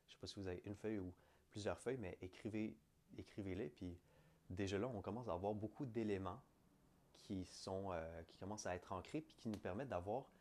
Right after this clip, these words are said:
notre baseline, de voici le bon comportement,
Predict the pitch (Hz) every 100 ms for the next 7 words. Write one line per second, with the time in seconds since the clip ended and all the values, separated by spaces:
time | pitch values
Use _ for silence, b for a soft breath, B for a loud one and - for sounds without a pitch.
0 | B - 90 87 107 104 113 104 107 85
1 | - B B 98 92 107 - 131 95 90
2 | 110 131 110 101 92 95 95 139